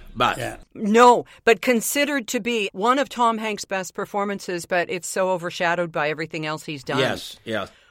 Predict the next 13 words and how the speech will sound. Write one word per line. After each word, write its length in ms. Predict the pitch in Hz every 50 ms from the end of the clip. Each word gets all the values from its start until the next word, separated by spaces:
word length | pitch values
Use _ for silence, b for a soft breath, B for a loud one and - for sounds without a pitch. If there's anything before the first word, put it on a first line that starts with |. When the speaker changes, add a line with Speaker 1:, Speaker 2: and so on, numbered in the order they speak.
| b b
Speaker 3:
Wow. 840 | - 147 151 156 156 170 170 175 180 151 151 160 151 131 123 110 117 - _ _ _ _
Speaker 1:
But 40 | -
we 120 | 160 165
try 340 | 147 - 160 185 190 190 202
to, 380 | 185 170 190 175 170 160 151 143
over 220 | - 143 139 135
the 100 | 131 123
course 300 | 123 - 139 139 139 127 -
of 40 | -
the 80 | 117 117
month, 400 | 117 120 117 113 - - - - - _ _ _ _ _
to 100 | - 117
have 380 | 110 120 123 123 120 107 101 87